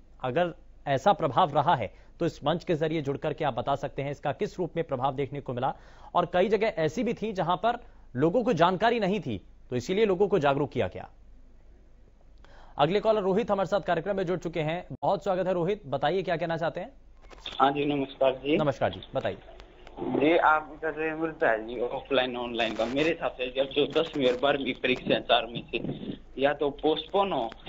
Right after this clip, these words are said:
Speaker 2: या फिर cancel हो और या फिर online हो,
Speaker 1: हम्म।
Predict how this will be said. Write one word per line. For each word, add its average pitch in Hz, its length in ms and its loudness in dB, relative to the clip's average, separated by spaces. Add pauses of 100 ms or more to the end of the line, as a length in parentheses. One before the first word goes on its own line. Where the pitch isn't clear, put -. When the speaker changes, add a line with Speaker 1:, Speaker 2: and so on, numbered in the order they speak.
(100)
Speaker 2:
या 151 160 6
फिर 139 240 -8
cancel 131 360 0
हो 139 140 2
और 135 100 4
या 151 140 4
फिर 135 180 -2
online 120 460 0
हो, 98 160 -8 (180)
Speaker 1:
हम्म। 110 180 -6